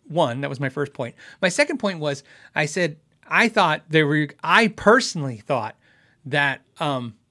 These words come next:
<laughs> they personally thought that the reason they said they wouldn't, they were gonna say they wouldn't do a signature instrument with him was it would cost too much, like, he would charge too much. And then I said, so I,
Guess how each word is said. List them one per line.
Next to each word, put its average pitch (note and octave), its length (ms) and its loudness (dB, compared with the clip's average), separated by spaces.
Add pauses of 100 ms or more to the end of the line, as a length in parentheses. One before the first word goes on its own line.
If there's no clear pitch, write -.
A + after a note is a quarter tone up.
(140)
<laughs> - 680 -6
they G3 140 -6
personally G3+ 380 -4
thought C#3 260 -4 (220)
that D#3+ 160 -4
the E3 80 -4
reason F3 300 -2
they D#3+ 100 -4
said D#3 220 -8
they D3+ 80 -4
wouldn't, D3+ 240 -8 (100)
they E3 100 4
were E3+ 80 2
gonna D#3 140 0
say F3+ 300 -2
they C#3+ 80 -2
wouldn't C#3 280 -4
do D3 160 -4
a B2 60 -4
signature C#3 380 -8
instrument C3 360 -10
with A#2+ 140 -12
him G#3+ 260 -2
was C3 220 -4 (240)
it D#3+ 100 -4
would D3+ 140 -6
cost - 460 -2
too C3 180 -6
much, G#2+ 320 -14
like, - 160 -12
he D3 60 -4
would C3 100 -8
charge D3+ 320 -4
too - 100 -14
much. - 240 -18 (380)
And F3 160 0
then F#3 80 -2
I E3+ 60 0
said, D#3 220 -6
so D#3+ 140 0
I, C#3+ 180 -2